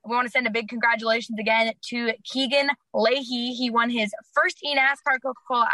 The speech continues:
iRacing Series Championship this year with a total purse of more than three hundred thousand dollars in play for the season. Kyle, I think you and I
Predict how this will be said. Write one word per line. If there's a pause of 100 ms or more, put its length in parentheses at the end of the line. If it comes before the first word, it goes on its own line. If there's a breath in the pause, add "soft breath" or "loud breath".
iRacing
Series
Championship
this
year (440 soft breath)
with
a
total
purse
of
more
than (140)
three (320)
hundred (140)
thousand
dollars
in
play
for
the
season.
Kyle,
I
think
you
and
I